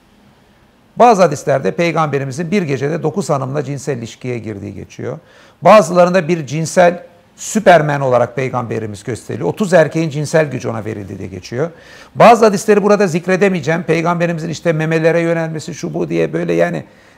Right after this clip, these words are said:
e, zikretmek istemediğim detaylar, e, Peygamberimizin cinsel ilişkisiyle ilgili veriyor.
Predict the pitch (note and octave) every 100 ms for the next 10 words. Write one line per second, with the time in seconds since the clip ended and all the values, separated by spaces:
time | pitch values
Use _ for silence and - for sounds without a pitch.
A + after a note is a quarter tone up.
0 | - F3 E3+ D#3+ - _ _ - B2 D#3+
1 | F#3 F#3+ F#3+ E3 - A#3+ A3+ D#3 C#3 F3+
2 | - _ _ - B2 D3+ D#3+ D#3 E3+ F3
3 | - - _ _ _ _ _ - - -
4 | C#3+ C#3 B2+ B2+ A#2+ B2+ A#2+ A#2+ B2 G2+
5 | - G#2+ A2+ G#2 G2 G2 F#2 - -